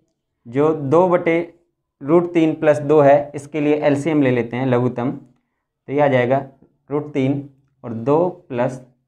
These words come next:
दो रूट तीन, ऐसे आ जाएगा। अब क्या करते हैं इसमें हम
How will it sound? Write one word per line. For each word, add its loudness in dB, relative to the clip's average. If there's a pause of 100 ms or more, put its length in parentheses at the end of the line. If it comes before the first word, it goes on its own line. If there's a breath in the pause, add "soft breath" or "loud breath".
(140)
दो -4
रूट -8
तीन, -18 (320)
ऐसे -20
आ -20
जाएगा। -20 (2250)
अब -2
क्या 6
करते 2
हैं 2
इसमें 0
हम 0